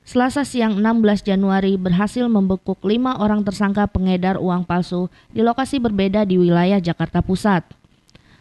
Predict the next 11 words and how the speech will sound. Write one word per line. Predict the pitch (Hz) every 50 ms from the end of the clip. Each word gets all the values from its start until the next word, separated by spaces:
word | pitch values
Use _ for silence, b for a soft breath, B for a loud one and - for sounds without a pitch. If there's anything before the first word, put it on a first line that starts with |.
| b b
Hasil | _ - 226 254 - 302 302
pemeriksaan | - 294 262 240 233 233 - - - 208 208 240 262
diketahui, | 240 233 - 214 208 - 196 196 180 202 208 226 220 190 156 156 b b b b _ -
kelima | 208 214 214 226 233 220
tersangka, | 220 220 220 208 - 220 208 214 214 220 220 226 220
Bambang, | 202 196 196 202 214 220 214 214 214 226 233 226 226
Sumairi, | - - 233 214 208 208 220 247 254 233 226 214 220 220 208 202 - -
Budi, | 190 202 220 220 202 196 220 226 220 - _ _
Ana, | - 202 226 247 247 247 240
dan | 214 208 202
Aji, | 151 185 196 185 170 180 190 202 208